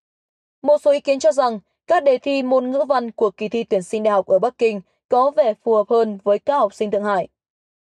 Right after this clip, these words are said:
Bị ảnh hưởng bởi dịch bệnh, kỳ thi tuyển sinh đại học ở Thượng Hải năm nay bị hoãn sang ngày bảy đến ngày chín tháng bảy. Đề thi ngữ văn năm nay có tổng cộng bảy bộ đề thi, trong đó bốn bộ do Trung tâm Khảo thí của Bộ Giáo dục ra đề, còn lại do Bắc Kinh,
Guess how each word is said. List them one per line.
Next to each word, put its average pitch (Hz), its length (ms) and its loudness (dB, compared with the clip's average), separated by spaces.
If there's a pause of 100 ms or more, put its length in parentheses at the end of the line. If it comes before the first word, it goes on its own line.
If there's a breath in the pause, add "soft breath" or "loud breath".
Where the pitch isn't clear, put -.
(200)
Bị 285 120 -2
ảnh 247 120 0
hưởng 233 180 0
bởi 202 120 0
dịch 196 140 -6
bệnh, 226 220 0 (340)
kỳ - 120 -2
thi 320 140 -2
tuyển 247 200 -2
sinh 262 220 -6
đại 247 120 0
học 220 140 0
ở 208 120 2
Thượng 220 200 -4
Hải 202 160 -2
năm 226 260 -4
nay 226 160 0
bị 196 180 -6
hoãn 220 280 -4
sang 226 260 -6
ngày 202 100 -2
bảy 190 340 2
đến 202 200 -2
ngày 240 120 -4
chín 202 220 -8
tháng 208 140 -6
bảy. 214 220 2 (640)
Đề 233 160 2
thi 254 140 -4
ngữ 269 160 0
văn 247 200 0
năm 226 160 -2
nay 226 160 2
có 214 180 0
tổng 202 280 -4
cộng 220 280 -2
bảy 196 160 2
bộ 196 160 -2
đề 196 120 2
thi, 214 300 -4 (680)
trong 285 200 0
đó 254 120 0
bốn 220 240 -2
bộ 220 240 -2 (180)
do 294 160 0
Trung 302 160 -4
tâm 277 180 0
Khảo 208 240 -2
thí 208 220 -6
của - 120 -4
Bộ 214 180 0
Giáo 208 140 2
dục 233 160 -6
ra 220 120 0
đề, 202 260 2 (420)
còn 233 200 0
lại 240 200 -2
do 240 140 -4
Bắc 269 200 -4
Kinh, 233 220 -2